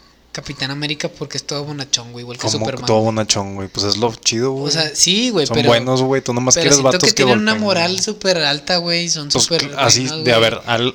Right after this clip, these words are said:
Speaker 2: habemos
Speaker 1: Pinche,
Speaker 2: que
Speaker 1: o sea, ese, ese güey, Superman, güey,
Speaker 2: yo me
Speaker 1: Superman y
Speaker 2: identifico,
Speaker 1: Capitán
Speaker 2: yo
Speaker 1: América
Speaker 2: me
Speaker 1: pudieron
Speaker 2: identi-,
Speaker 1: haber
Speaker 2: no, yo me identifico con ellos, güey, porque
Speaker 1: No.
Speaker 2: hay gente que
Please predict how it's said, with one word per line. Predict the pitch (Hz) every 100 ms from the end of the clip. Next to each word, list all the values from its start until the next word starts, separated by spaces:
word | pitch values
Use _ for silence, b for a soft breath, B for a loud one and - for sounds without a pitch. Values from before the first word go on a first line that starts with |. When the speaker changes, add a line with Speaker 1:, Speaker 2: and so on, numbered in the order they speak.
| -
Speaker 2:
habemos | 143 185 220 240
Speaker 1:
Pinche, | 190
Speaker 2:
que |
Speaker 1:
o | 202
sea, | 202 202
ese, | 190 240 247
ese | 247 277
güey, | 269 214
Superman, | 214 214 214 302 330
güey, | 359
Speaker 2:
yo | 180 202
me | 226
Speaker 1:
Superman | 240 220 165 127
y |
Speaker 2:
identifico, | - 139
Speaker 1:
Capitán | 214 220
Speaker 2:
yo |
Speaker 1:
América | 226 233 240 160
Speaker 2:
me |
Speaker 1:
pudieron | 160 190 202
Speaker 2:
identi-, | 190
Speaker 1:
haber | 180
Speaker 2:
no, | 101
yo | 95 104
me | 160
identifico | 190 156 113 127 -
con | 123 110
ellos, | 107 104
güey, | 107 104
porque | 104 113
Speaker 1:
No. |
Speaker 2:
hay | 113
gente | 131 120 117 127
que | 127